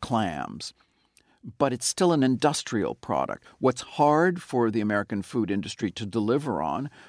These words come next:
but now it's certainly trying just because of the pressure of the model established by Chez Panisse, is freshness, is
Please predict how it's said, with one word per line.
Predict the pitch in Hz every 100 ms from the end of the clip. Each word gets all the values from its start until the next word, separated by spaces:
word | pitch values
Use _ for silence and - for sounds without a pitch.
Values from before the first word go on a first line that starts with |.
| -
but | - -
now | 110 104 113
it's | - -
certainly | - 107 104 92
trying | - - 139 156 120 101 -
just | - 107 - _
because | - - - 180 160
of | 123
the |
pressure | - - 98 - 98 -
of | 95
the | 95
model | 92 85 85 76 - - -
established | 101 - 101 87 90
by | - 82
Chez | - 92
Panisse, | - 82 78 - _ -
is | 90 -
freshness, | - - 139 - - 139 139 - - _ _ _ _ - _ _ _ _ -
is | 104 101 98 98 95